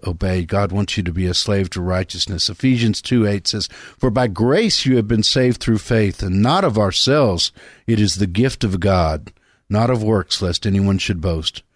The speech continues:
For we are his workmanship, created in Christ Jesus for good works,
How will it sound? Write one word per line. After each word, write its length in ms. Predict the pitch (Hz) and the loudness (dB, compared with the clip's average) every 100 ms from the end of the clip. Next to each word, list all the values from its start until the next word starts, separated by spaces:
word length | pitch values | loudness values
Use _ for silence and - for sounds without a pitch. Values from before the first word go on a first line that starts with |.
| _ _ _ | _ _ _
For 140 | - | 0
we 260 | 92 107 123 | 2 4 4
are 100 | 101 | 2
his 240 | 107 104 | 2 0
workmanship, 800 | 85 95 135 - 107 - - 87 | 0 0 0 -2 -4 -2 -4 -6
created 560 | - 117 107 127 143 120 | -4 0 2 2 2 2
in 120 | 101 | 0
Christ 440 | - 131 135 - - | 0 0 0 -2 0
Jesus 380 | 120 127 117 | 0 2 -2
for 160 | - 101 | -2 -4
good 320 | 82 123 135 | -2 0 2
works, 600 | 107 120 123 - - - | 2 2 0 -2 -14 -16